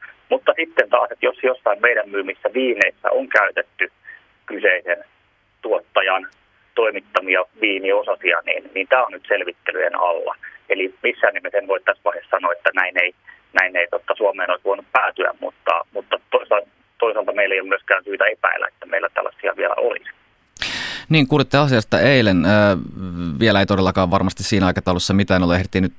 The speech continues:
Speaker 2: tehdä, mutta millaisia toimia teillä nyt on sitten aloitettu tämän asian selvittämiseksi? Kuinka tämä asia etenee?
Speaker 1: No me nimenomaan tavaran toimittajille, meidän maahantuojille ollaan nyt oltu yhteydessä ja kysytään heiltä sitten,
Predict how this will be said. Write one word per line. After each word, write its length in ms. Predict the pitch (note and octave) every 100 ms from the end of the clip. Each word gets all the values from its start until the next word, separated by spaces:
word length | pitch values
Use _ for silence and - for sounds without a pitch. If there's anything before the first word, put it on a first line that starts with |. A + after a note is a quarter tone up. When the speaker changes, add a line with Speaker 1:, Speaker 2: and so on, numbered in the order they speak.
| -
Speaker 2:
tehdä, 300 | B2 B2 F#2
mutta 280 | F#2 F2+ F#2+
millaisia 460 | B2 D#3+ C#3 B2
toimia 340 | - C3+ A#2+ G#2+
teillä 220 | G#2+ G#2+
nyt 160 | A2+
on 100 | A2
sitten 240 | G#2+ - A#2
aloitettu 480 | C3+ G2 E2 - -
tämän 240 | C#2 C2+
asian 300 | C2+ D2+ A#1+
selvittämiseksi? 720 | - C#2+ G#1+ - A1+ - - -
Kuinka 240 | E2+ D#2+
tämä 280 | D2+ C#2+ D2+
asia 240 | D#2+ C#2+
etenee? 300 | D2 - - - - _ _ _ _ _ - _ -
Speaker 1:
No 120 | C#4
me 120 | D3
nimenomaan 540 | D3 D#3 D#3 C#3+ C3+ - -
tavaran 340 | C#3+ C3+ A2
toimittajille, 600 | B2+ A2+ G#2 - G#2+ G2+
meidän 200 | G#2 G#2
maahantuojille 600 | B2 B2 G2+ F#2 F#2+ F#2+
ollaan 220 | F#2 F#2
nyt 100 | F#2
oltu 180 | F#2+ F#2
yhteydessä 600 | A2+ G2+ - G2 - -
ja 60 | G#2+
kysytään 460 | - B2 - G2 D3
heiltä 300 | D#3 C3 D3+
sitten, 420 | G2+ - G2+ F#2+